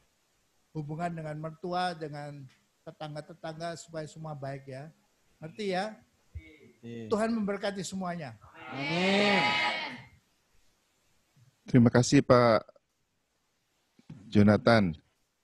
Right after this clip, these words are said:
Speaker 3: Kita tutup dalam doa dan kita akhiri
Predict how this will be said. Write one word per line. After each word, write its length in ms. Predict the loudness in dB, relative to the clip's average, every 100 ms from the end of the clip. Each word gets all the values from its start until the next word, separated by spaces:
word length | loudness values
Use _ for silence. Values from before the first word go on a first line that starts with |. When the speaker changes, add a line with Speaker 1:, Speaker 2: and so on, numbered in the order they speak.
| _ _ -4
Speaker 3:
Kita 240 | 2 4
tutup 240 | 4 2 4
dalam 260 | 4 4
doa 380 | 4 4 4 4
dan 220 | 2 0
kita 260 | 0 0 4
akhiri 640 | 4 4 4 6 4 2